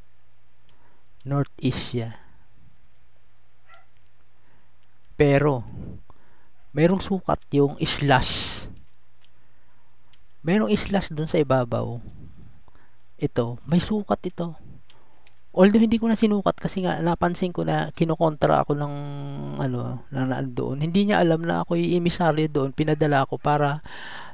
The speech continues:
doon magdidesisyon yung magpipinance kung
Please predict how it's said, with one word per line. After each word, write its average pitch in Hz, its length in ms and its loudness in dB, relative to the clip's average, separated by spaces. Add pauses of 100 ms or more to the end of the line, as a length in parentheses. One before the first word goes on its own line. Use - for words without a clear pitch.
(200)
doon 151 240 2
magdidesisyon 147 880 0
yung 131 80 -6
magpipinance 127 720 -2
kung 123 320 -4